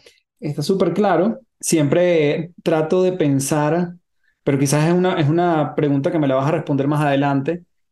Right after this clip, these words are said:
entre, mm, las generaciones más contemporáneas o más jóvenes de los judíos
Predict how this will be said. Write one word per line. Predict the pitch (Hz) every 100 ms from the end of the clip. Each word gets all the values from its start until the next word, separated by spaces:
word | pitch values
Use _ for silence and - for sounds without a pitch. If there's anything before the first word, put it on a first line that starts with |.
| _ _
entre, | 147 143 135 139 135 131 127 123
mm, | 120 117 113 117 - _ -
las | 135
generaciones | 139 135 131 147 151
más | 170 170
contemporáneas | - 180 180 165 135 135 151 156
o | 151
más | 135 117
jóvenes | 160 165 139 131 139 - _ _ _ _ _
de | - 135
los | 131 131
judíos | 170 165 147 156